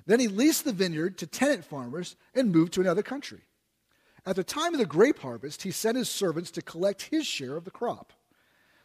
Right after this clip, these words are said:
But the farmers grabbed his servants, beat one, killed one, and stoned another. So the landowner sent a larger group of his servants to collect for him, but the results were the same. Finally,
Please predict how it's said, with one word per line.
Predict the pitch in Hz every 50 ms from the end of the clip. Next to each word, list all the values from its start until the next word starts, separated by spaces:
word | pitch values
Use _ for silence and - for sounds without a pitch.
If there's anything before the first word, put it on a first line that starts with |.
| _ -
But | 190 165
the | 185 151
farmers | - - - 208 208 247 277 269 285 277 196 139
grabbed | 135 - - 156 143 147 190 226 262 294 294 247 180
his | 175 151
servants, | - - - 139 123 120 117 147 170 - - - - _ _ _ 135 123 117
beat | - 214 277 294 269 - 143
one, | 139 147 143 131 117 120 131 160 175 - _ _ _ _ _ _ _ _ -
killed | - - - 262 277 285 285 220 170
one, | 160 147 135 131 - 120 120 127 156 165 - _ _ _ -
and | 180 175 160
stoned | - - - - - 226 226 208 170 151 151 151
another. | 156 147 156 156 147 127 104 - _ _ _ _ _ _ _ _ _ _ _ _ _ _ _ _ _ _ _
So | - 233 220
the | 208
landowner | 196 220 269 311 277 220 196 214
sent | 202 - 233 233
a | 240
larger | 226 220 220 254 294 330 302 262 208
group | 175 175 160 170
of | 151
his | 151 -
servants | - 170 151 135 143 135 -
to | - 160
collect | - 160 147 143 -
for | - 151 123
him, | 127 143 160 196 190 - _ _ _ _ _
but | 202 175 160
the | 170
results | 151 151 147 131 - 151 175 196 220 247 - - -
were | 156 160 175
the | 151 156
same. | - - - - 180 160 131 107 92 85 _ _ _ _ _ _ _ _ _ _ _ _ _ _ _ _ _ _ _ _ _ _ _ _
Finally, | 190 196 254 311 330 233 160 135 131 143 170